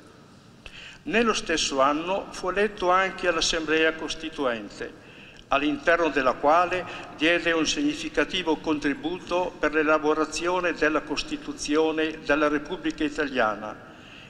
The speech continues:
e nel millenovecentoquarantotto deputato al Parlamento.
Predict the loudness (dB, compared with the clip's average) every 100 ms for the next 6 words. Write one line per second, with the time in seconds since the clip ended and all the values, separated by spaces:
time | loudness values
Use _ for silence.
0 | -8 -4 -2 -2 0 0 2 2 2 0
1 | 0 -2 0 2 2 2 2 2 0 -4
2 | -4 -4 -10 -6 -4 -2 -4 2 2 2
3 | -6 -4 -4 -2 -4 -4 -10 -10 -8 -10
4 | -12